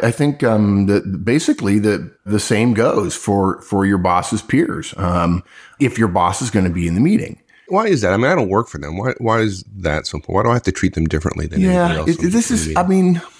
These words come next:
Speaker 1: there are people who would argue with us on this, but here's what we've seen in, in our experience. First, if your boss is in the meeting, your directs are gonna assume he's gonna know something about what his peers are doing. This is usually a misapprehension, but, but perceptions matter,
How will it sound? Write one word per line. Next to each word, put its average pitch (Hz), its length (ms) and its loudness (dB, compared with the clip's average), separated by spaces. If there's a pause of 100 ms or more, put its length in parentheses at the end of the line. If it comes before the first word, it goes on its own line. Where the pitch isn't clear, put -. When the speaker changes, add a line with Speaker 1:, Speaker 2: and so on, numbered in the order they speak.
(260)
Speaker 1:
there 202 160 2
are 180 80 2
people 127 300 2
who 120 100 4
would 101 100 2
argue 95 260 2
with 85 140 0
us 80 180 -2
on 87 100 -2
this, 87 140 -4
but - 140 -2
here's 220 280 2
what 127 140 2
we've 104 240 2
seen 92 400 0
in, 87 180 -4
in 87 100 -4
our 87 100 2
experience. 78 500 -6 (320)
First, 131 340 2
if 127 140 -2
your 131 80 2
boss 160 380 -2
is 160 120 2
in 123 100 4
the 113 60 4
meeting, 90 540 -2 (300)
your 147 180 2
directs 107 460 0
are 101 140 -2
gonna 92 280 0
assume 92 400 0
he's 95 240 0
gonna 98 180 0
know 87 200 0
something 123 680 -4
about 87 300 -2
what 85 220 0
his 90 280 -2
peers - 440 -4
are 85 80 -2
doing. 80 440 -4 (800)
This 101 300 0
is 87 140 -2
usually 92 340 2
a 82 40 -2
misapprehension, 87 840 -2
but, - 360 -10
but - 160 -2
perceptions 175 540 0
matter, 180 400 0